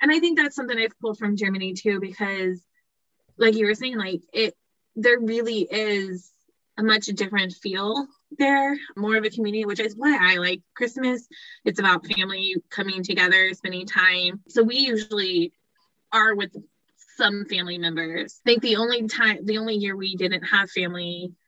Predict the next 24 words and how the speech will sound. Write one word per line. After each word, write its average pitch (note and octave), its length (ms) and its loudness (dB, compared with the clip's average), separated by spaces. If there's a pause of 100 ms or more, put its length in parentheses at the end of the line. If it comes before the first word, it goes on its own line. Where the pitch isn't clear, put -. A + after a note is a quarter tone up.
(920)
was G#3 120 6
before G#3 280 2
we G3 80 0
had F3+ 240 2
kids, F3+ 160 -4
but G#3 80 -2
ever A3 180 4
since A#3 180 -6
we G#3+ 120 -2
had F#3 240 0
kids, F#3+ 240 -8
we're G#3 140 -6
always F3 600 -2
with F3 320 0 (920)
either F#3+ 400 4 (280)
his D4+ 200 6
parents A#3+ 640 2
or G#3 80 -4
my A3+ 260 2
fa-, A3 200 -10
side G#3 200 0
of G3 100 -6
the G3+ 80 -14
family, F#3+ 580 -8